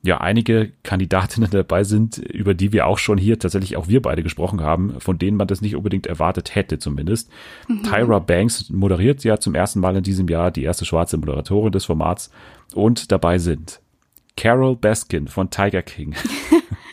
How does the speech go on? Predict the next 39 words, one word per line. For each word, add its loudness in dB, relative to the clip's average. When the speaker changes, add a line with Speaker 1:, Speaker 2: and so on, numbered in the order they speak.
Speaker 2:
Oh 2
Gott. 0
Speaker 1:
Ja, 0
also -2
war 4
irgendwie 4
zu 2
erwarten, 4
dass 0
die -2
mal 4
in 0
so 0
einem 0
Format 0
auch -2
dabei 0
ist, -2
aber 2
dass -2
es -6
dann 0
so 2
schnell 2
geht 0
und 0
vor 2
allem, 4
dass -2
es -10
dann 0
so 0
hier 0
gleich -2
Dancing -2
with -2
the -4
Stars -4
ist -8